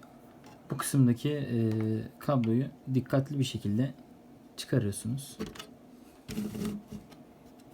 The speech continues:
Evet, C D-rom, C D-rom'umuzu bir kenara alalım.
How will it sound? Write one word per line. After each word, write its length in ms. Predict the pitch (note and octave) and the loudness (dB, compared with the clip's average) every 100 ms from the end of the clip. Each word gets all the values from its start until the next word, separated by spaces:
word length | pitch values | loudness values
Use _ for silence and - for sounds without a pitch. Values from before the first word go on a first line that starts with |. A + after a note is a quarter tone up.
| - - - - - | -20 -20 -20 -10 0
Evet, 180 | B2+ - - G#3+ | 0 0 -12 -8
C 220 | - C#3+ C#3 | -4 0 2
D-rom, 400 | C#3 C3+ C3+ C3+ - - B2+ B2 - | 4 6 4 2 -12 -14 -12 -12 -2
C 140 | C3+ | 0
D-rom'umuzu 500 | B2+ B2 A#2 A2+ C3 | 2 2 0 0 -2
bir 80 | C3+ | -2
kenara 260 | C3+ B2+ A#2+ | 0 2 2
alalım. 300 | G#2+ A#2 | -2 -6